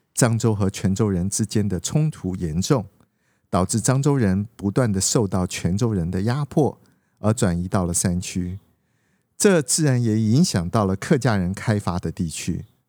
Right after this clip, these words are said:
后来，客家人整族迁移到桃园和中壢，漳州人则沿着永福、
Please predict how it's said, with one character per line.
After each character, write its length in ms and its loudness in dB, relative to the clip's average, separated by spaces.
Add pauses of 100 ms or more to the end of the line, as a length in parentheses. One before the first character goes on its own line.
(500)
后 200 2
来， 380 -4 (460)
客 160 2
家 160 2
人 360 0
整 280 2
族 240 -2
迁 280 0
移 140 -2
到 380 -2 (320)
桃 300 -4
园 180 -2
和 160 -6
中 260 0
壢， 180 0 (920)
漳 260 4
州 160 4
人 280 0 (480)
则 140 4
沿 260 2
着 120 0
永 240 0
福、 420 -8